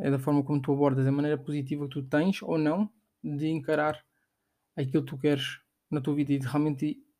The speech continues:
teres força suficiente todos os dias, mesmo quando as coisas não estão a correr bem, porque o que acontece é, toda a gente pensa que vai sempre ter sorte, as coisas vão sempre correr bem, a realidade é essa: não vai sempre correr bem, mas tu tens de manter a tua mentalidade de campeão, porque no final de contas, imaginem, eu vi um vídeo durante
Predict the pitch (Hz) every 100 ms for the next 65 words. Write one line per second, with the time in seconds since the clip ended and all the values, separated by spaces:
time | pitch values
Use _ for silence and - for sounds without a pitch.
0 | _ _ _ - 135 - _ - 190 -
1 | - 190 185 185 - - 175 202 196 _
2 | _ 196 180 175 160 202 220 170 185 185
3 | 175 - 170 170 165 - 160 165 - -
4 | 160 175 170 165 156 143 - - - 170
5 | 175 185 190 180 175 165 - - 165 170
6 | 156 170 165 165 131 160 147 165 151 151
7 | 143 135 147 156 160 151 135 131 - _
8 | - - 214 220 208 202 196 175 139 -
9 | - _ _ 160 156 - 185 180 180 175
10 | 175 175 175 165 165 160 160 143 147 131
11 | - _ _ - 175 - 190 190 196 175
12 | 180 175 170 139 131 135 - _ 151 147
13 | 180 156 156 165 175 190 _ _ _ _
14 | _ - 156 156 135 - -